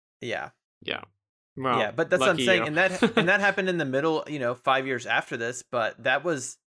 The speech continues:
Speaker 1: I think that was a big point where not only were battle royales, like, really, really took off, but, like, early
Speaker 2: Oh,
Speaker 1: access
Speaker 2: no, yeah,
Speaker 1: what
Speaker 2: that was a hundred percent where battle royales took off.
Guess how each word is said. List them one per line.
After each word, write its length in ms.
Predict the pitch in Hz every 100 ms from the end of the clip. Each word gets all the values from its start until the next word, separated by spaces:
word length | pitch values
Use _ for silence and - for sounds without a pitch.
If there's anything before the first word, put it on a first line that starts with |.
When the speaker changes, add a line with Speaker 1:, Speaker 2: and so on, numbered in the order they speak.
| _ _
Speaker 1:
I 100 | 147
think 340 | - 196 190 143
that 300 | 139 143 131
was 240 | 147 127
a 140 | 135 120
big 520 | 104 131 135 127 -
point 480 | 123 120 131 156 - _
where 540 | 117 127 123 117 110 -
not 160 | 185
only 160 | 165 147
were 120 | 120
battle 280 | 104 113 110
royales, 320 | 107 107 107
like, 120 | 110 -
really, 280 | 110 110 110
really 200 | 107 104
took 220 | 101 117
off, 260 | 104 110 143 _
but, 160 | 139 92
like, 280 | 120 - -
early 260 | 135 139 120
Speaker 2:
Oh, 20 |
Speaker 1:
access 380 | 117 254 160 139
Speaker 2:
no, 140 | 185
yeah, 220 | 143 160 147
Speaker 1:
what 60 |
Speaker 2:
that 40 | 185
was 80 | 165
a 40 |
hundred 220 | 156 175
percent 240 | 156 - 131
where 100 | 120
battle 240 | 117 113
royales 360 | 113 117 113 117
took 180 | 143 -
off. 280 | - -